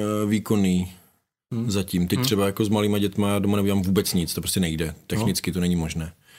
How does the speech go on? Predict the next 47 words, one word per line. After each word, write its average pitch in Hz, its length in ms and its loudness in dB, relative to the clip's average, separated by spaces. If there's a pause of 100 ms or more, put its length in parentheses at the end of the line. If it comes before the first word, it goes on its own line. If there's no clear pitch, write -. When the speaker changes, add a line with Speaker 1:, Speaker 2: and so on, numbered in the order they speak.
(280)
Speaker 1:
Prostě - 220 -16 (580)
s-, - 120 -10
Speaker 2:
No. 104 100 -4
Speaker 1:
otevřu 101 240 2
počítač 98 560 0
a 98 80 2 (380)
jeden 95 220 2
mi 92 80 2
skočí - 320 -2
na 95 80 2
hlavu 95 320 0
a 92 40 2
druhý 87 220 0
na 90 100 0
klávesnici, 90 560 -2
Speaker 2:
No. 87 40 -2
A 87 80 -2
tak - 40 -4
Speaker 1:
takže - 140 0
Speaker 2:
to 156 60 0
mají 147 240 0
u 143 60 -4
nás 143 200 0
ty, - 120 -4 (260)
ty - 80 -2
holky 151 300 0
třeba 110 260 -4
v - 40 -12
té 120 100 -6
účetce. 107 380 -6
Ta 127 140 -2
personálka 185 500 0
je 147 100 -2
jako 123 180 -2
výhoda 131 300 0
v 139 60 -8
tom, 123 200 -2
že 120 180 -2 (1080)
domů 104 240 2
si 120 140 -2
na 104 100 2
pohovor 104 360 0
ty 110 120 -2
lidi 107 220 0
nechceš 104 500 -2
pozvat 92 360 -4
asi 120 360 -4